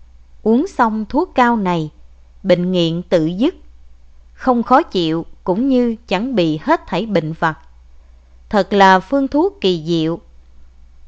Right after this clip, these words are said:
Cai nghiện xong, chớ hút lại. Yêu tiếc Quan Âm thời gian, bảo dưỡng tinh thần, hết sức cầu mong. Trong lúc đang uống thuốc cai nghiện, phải kiêng chất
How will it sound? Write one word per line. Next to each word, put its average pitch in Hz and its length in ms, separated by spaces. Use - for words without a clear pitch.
Cai 254 180
nghiện 165 280
xong, 226 320
chớ 214 360
hút 349 260
lại. 151 360
Yêu 254 200
tiếc 277 460
Quan 262 240
Âm 262 300
thời 175 380
gian, 240 360
bảo 196 260
dưỡng 214 320
tinh 277 300
thần, 175 340
hết 285 220
sức 349 220
cầu 165 280
mong. 226 360
Trong 220 200
lúc - 280
đang 208 260
uống 226 220
thuốc 339 300
cai 247 180
nghiện, 165 400
phải 175 280
kiêng 226 400
chất 320 240